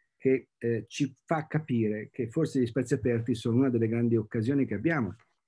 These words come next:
per far sì che gli eventi, un numero importante di eventi di natura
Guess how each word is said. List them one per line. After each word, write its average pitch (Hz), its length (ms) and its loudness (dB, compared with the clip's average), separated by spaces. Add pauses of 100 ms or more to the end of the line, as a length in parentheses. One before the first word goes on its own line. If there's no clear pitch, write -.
(380)
per 139 140 4
far 131 220 0
sì 196 180 0
che 151 120 4
gli 131 100 8
eventi, 143 540 4 (440)
un 123 280 0
numero 156 300 4
importante 143 580 2
di 123 80 2
eventi 131 380 2
di 113 80 0
natura 120 480 0